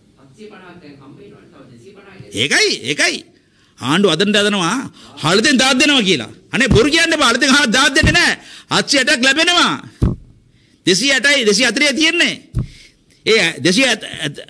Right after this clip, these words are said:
Speaker 2: හතරේ දෙන්න කියන්නේ අපි. ඒක දෙන්න. මුදල් වෙනක ස-, සත භාග වෙන් කරලා නැහැ. ආණ්ඩුව කො-, මොන, මොන, මොන, මොන ද-, නින්දේ කිව්වා දන්නේ නැහැ.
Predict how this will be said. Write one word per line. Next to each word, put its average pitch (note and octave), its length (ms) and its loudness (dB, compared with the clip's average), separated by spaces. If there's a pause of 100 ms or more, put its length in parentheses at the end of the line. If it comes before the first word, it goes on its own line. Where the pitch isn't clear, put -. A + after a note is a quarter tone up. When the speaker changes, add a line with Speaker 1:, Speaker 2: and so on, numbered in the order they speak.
(120)
Speaker 2:
හතරේ G#3+ 280 0
දෙන්න F#4+ 220 2
කියන්නේ A3 300 0
අපි. G2 100 -12 (680)
ඒක G#3+ 140 -4
දෙන්න. E4 220 -2 (880)
මුදල් G#3+ 160 0
වෙනක D4 180 -2
ස-, F#3+ 240 -2
සත D3 220 -4
භාග C#4 180 2
වෙන් C4+ 160 -2
කරලා D4+ 240 2
නැහැ. G3 220 0 (400)
ආණ්ඩුව A3+ 340 -2
කො-, G3 240 0 (240)
මොන, D3 240 0
මොන, D#3 180 -2 (160)
මොන, D#3+ 220 -2
මොන F3 220 -2
ද-, D3 180 -4 (260)
නින්දේ G3+ 380 2
කිව්වා B3+ 240 0
දන්නේ A#3 280 0
නැහැ. A3+ 120 -4